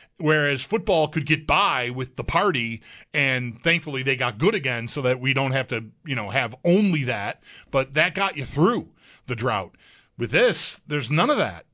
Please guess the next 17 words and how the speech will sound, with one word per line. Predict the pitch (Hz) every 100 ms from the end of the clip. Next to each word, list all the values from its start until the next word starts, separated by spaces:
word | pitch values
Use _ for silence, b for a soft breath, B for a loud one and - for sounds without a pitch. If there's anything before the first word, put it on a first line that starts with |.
| -
Like, | 143 139 -
uh, | 147 151
none | 160 190
of | 277
that | 170 90 -
exists | 135 98 123 98 - -
a-, | - 131 -
around | 127 113
the | 107
Sabres. | - 170 170 104 107 - B B B _
And, | 143 135 127 117 110
yeah, | 135 190 196
having | - 196 220 226
them | 220 165
be | 175 214
a | 170
thing | 151 196 190 143 131